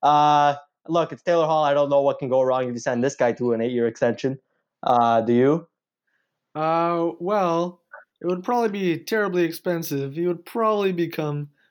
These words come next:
Speaker 2: the highest paid winger in the N H L, except for maybe Panarin, if you can come out, somehow keep Taylor Hall's number under,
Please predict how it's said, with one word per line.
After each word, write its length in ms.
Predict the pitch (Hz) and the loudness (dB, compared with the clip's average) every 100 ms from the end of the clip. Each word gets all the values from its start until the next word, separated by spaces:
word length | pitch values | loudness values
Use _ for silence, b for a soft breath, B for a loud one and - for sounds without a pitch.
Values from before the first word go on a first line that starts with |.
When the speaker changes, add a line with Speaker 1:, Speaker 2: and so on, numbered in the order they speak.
| _ - | _ -8
Speaker 2:
the 160 | 151 | -4
highest 300 | 147 165 165 | -2 -2 -2
paid 200 | 165 170 | -2 -2
winger 300 | 156 165 165 | -2 -2 -2
in 80 | 156 | -2
the 100 | 151 | -2
N 80 | 147 | -2
H 240 | 139 131 | -4 -4
L, 340 | 151 135 127 147 | -4 -4 -6 -8
except 380 | 151 - 165 - | -12 -8 -8 -6
for 100 | 156 | -8
maybe 680 | 147 165 190 190 175 160 147 b b b _ | -6 -4 -2 -2 -2 -4 -6 b b b _
Panarin, 500 | 165 156 160 165 156 | -4 -2 -2 -2 -2
if 100 | 147 | -4
you 80 | 160 | -4
can 120 | 151 | -6
come 160 | 147 160 | -6 -6
out, 160 | 156 147 - _ | -6 -8 -14 _
somehow 360 | - 165 156 | -12 -6 -4
keep 340 | 156 165 151 - _ _ _ _ | -4 -6 -6 -10 _ _ _ _
Taylor 280 | - 156 151 | -4 -2 -2
Hall's 280 | 135 147 139 | -2 -4 -4
number 280 | 139 139 147 | -6 -6 -6
under, 540 | 135 139 131 123 120 | -6 -6 -6 -8 -12